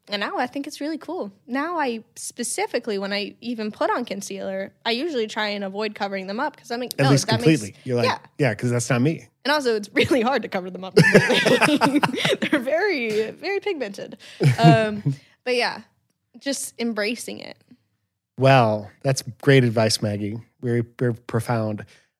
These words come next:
Speaker 2: I, um, something that occurred to me, Maggie, that you might think about is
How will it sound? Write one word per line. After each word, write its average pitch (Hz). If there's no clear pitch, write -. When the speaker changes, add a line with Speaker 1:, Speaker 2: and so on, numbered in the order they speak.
Speaker 2:
I, 151
um, 131
something 214
that 175
occurred 139
to 123
me, 127
Maggie, 113
that 120
you 135
might 120
think 123
about 113
is 117